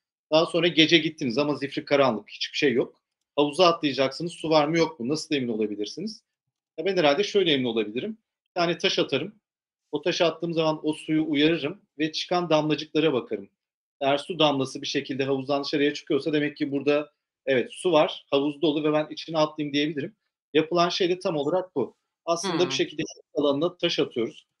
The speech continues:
Speaker 1: Attığımız taş da aslında enerji.
Speaker 2: Hı hı.
Speaker 1: Protonları çarptırdığımız zaman. Ve oradan bir şekilde o alandan bir parçacığın sıçramasını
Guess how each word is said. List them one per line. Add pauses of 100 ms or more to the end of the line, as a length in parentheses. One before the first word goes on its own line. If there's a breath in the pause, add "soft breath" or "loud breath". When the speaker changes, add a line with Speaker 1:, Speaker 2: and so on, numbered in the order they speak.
(200)
Speaker 1:
Attığımız
taş
da
aslında
enerji. (880)
Speaker 2:
Hı
hı.
Speaker 1:
Protonları
çarptırdığımız
zaman. (360)
Ve
oradan
bir
şekilde
o
alandan
bir
parçacığın
sıçramasını